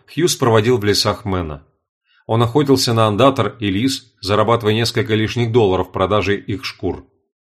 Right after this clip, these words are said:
Во время поисков пропавших людей он был способен читать лес как открытую книгу, будто ясновидец. Никому не удавалось пройти по лесу у Северного пруда так, чтобы Хьюз этого не узнал.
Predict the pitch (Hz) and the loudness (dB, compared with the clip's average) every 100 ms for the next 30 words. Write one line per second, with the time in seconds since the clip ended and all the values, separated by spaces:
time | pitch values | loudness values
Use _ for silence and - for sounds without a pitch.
0 | _ _ _ 104 117 147 156 135 156 143 | _ _ _ 0 4 4 2 2 2 2
1 | 135 117 - 117 135 127 - 113 110 98 | 2 -2 0 2 2 4 2 2 -2 0
2 | 143 76 - _ 139 135 139 135 113 - | 0 -2 -10 _ 2 4 4 2 0 0
3 | 127 120 113 120 117 123 135 131 110 110 | 0 0 -2 -2 -2 2 0 0 -4 -6
4 | 110 107 110 107 98 107 98 80 92 _ | -6 -6 -4 -4 -4 -4 -4 -6 -12 _
5 | _ 131 135 139 135 156 151 113 73 76 | _ -6 2 4 4 2 -2 -2 -6 -12
6 | - - _ _ _ _ - 98 117 170 | -16 -20 _ _ _ _ -6 -2 0 0
7 | 175 135 98 92 92 117 120 - 104 104 | 2 2 2 2 2 2 0 -2 0 0
8 | 110 104 104 98 - 98 87 107 95 92 | -2 -2 0 0 -2 -4 -2 -2 0 0
9 | 95 87 98 92 95 143 156 - _ _ | -2 -2 -2 0 0 -2 -6 -10 _ _
10 | - 160 143 - 117 - 104 98 98 98 | -4 -2 -2 -2 -2 -2 -4 -2 -2 -2
11 | 92 82 78 67 | -2 -4 -8 -10